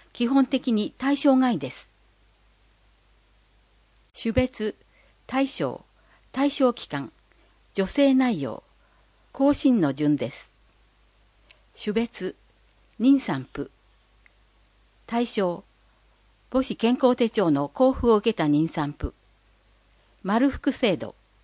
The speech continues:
産科婦人科医などで受診するときのみ有効。育み医療費支給制度。一、所得制限により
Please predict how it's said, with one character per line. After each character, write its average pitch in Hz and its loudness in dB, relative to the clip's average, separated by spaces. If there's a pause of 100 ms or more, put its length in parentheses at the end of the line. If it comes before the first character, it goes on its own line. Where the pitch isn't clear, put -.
(380)
産 269 0
科 - -8
婦 233 -6
人 294 10
科 247 4
医 208 4
な 151 4
ど 147 -2
で 135 -8 (360)
受 226 -2
診 302 8
す 294 2
る 277 2
と 277 -2
き 233 0
の 175 4
み 147 2
有 190 0
効。 - -6 (1000)
育 269 4
み 240 2 (260)
医 214 -2
療 262 6
費 156 -2
支 - -8
給 208 0
制 160 0
度。 123 -8 (720)
一、 190 -8 (540)
所 - -2
得 294 2
制 294 4
限 226 6
に 143 4
よ 139 0
り 147 -6